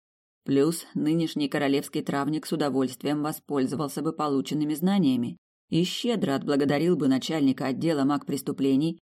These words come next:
крепленым бургундом. В довесок монарх тайно распорядился проверить одно крайне любопытное предположение. Была ли у травника интригующая особенность, присущая одному роду,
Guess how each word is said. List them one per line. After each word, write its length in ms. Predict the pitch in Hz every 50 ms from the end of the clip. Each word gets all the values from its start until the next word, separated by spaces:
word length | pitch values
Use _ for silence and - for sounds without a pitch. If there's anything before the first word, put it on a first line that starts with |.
| _ _
крепленым 580 | - - 202 135 - 151 139 135 131 127 135 135
бургундом. 580 | 143 160 - - 175 165 135 - 127 123 165 - _ _ _ _ _ _ _ _ _ _ _ _ _ _
В 100 | - 147
довесок 520 | 143 165 160 147 170 202 196 202 139 - -
монарх 420 | 143 147 151 160 175 180 - -
тайно 360 | - - 175 175 180 180 180
распорядился 640 | 175 175 - - 165 156 151 135 151 170 175 - 175
проверить 460 | 165 - 156 147 139 160 165 170 165 156
одно 260 | 143 139 147 156 160
крайне 360 | - - 156 165 170 170 170
любопытное 600 | 165 175 - 160 160 - 147 139 - 151 147 139
предположение. 800 | 151 147 - - 156 151 156 165 151 151 131 120 113 - - - _ _ _ _ _ _ _ _ -
Была 320 | - 131 147 143 143 147
ли 120 | 160 185 202
у 80 | 208
травника 560 | 202 208 208 208 202 202 202 202 190 196 196 - _
интригующая 760 | - 190 185 175 175 180 170 165 165 160 160 - - 170 165 156
особенность, 640 | 139 - 135 131 117 131 139 156 170 175 - - -
присущая 640 | - 156 151 - - 139 127 - - - 147 139 -
одному 440 | - 143 131 135 143 139 147 147
роду, 320 | 143 175 202 196 156 151